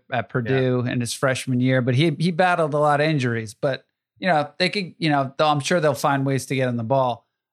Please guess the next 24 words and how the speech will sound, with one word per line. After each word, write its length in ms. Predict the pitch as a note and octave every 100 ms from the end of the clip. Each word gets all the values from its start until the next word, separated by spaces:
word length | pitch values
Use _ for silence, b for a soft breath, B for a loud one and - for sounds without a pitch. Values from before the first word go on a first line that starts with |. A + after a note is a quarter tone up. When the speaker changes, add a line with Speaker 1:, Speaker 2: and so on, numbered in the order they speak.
| _
Speaker 1:
Uh, 280 | C#3 C3+ C3+ -
but 120 | F#3+
I 120 | A3
don't 240 | A3 C4+ B3+
like 220 | A#3+ G#3
their 100 | G#3+
running 300 | F3+ F3 E3+
back 220 | D#3+ D#3
situation. 580 | - D3 C#3+ D3 C#3 C#3
I 100 | C3+
don't 180 | C#3+ C#3+
like 180 | C#3 B2+
their 120 | B2
tight 240 | - B2
end 180 | A#2+ A#2
situation. 720 | - A2+ A#2+ A#2+ A2+ - A2+ - _ _ _ -
Um, 440 | C3 B2 A#2+ A#2 - -
we 140 | E3
should 280 | - C4 G#3
probably 380 | F3+ C#3 C3 B2
talk 240 | C#3+ C3
about 300 | B2 B2 A2+
that 140 | B2 -
Edmonds, 640 | C3+ B2 B2+ A#2 - -